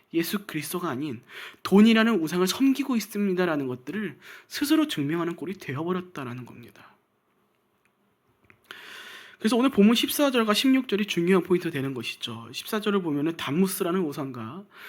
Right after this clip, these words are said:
십육 절은 태양에 대한 우상 숭배함이 등장하고 합니다. 십사 절의 단무스가 무엇이냐면요, 고대 바벨론 사람들이 숭배하던 우상의 이름인데, 그 이름의 뜻은 생명의 아들이라는 뜻으로,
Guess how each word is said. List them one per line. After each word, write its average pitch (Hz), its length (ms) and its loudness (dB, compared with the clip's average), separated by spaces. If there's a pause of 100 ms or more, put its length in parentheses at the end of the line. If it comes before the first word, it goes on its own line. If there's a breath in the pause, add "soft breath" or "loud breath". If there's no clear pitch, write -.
(160 loud breath)
십육 214 300 2
절은 165 240 0
태양에 285 400 4
대한 165 300 -2
우상 135 260 -8
숭배함이 131 460 -6
등장하고 139 680 -8
합니다. - 480 -14 (920 loud breath)
십사 - 280 0
절의 254 180 2
단무스가 202 640 4
무엇이냐면요, 143 800 -2
고대 175 200 -2
바벨론 139 920 0
사람들이 147 380 -6
숭배하던 233 580 -4
우상의 165 340 -4
이름인데, 131 640 -8 (600 loud breath)
그 214 140 2
이름의 160 400 0
뜻은 160 340 0
생명의 254 580 -2
아들이라는 135 720 -4
뜻으로, 139 480 -6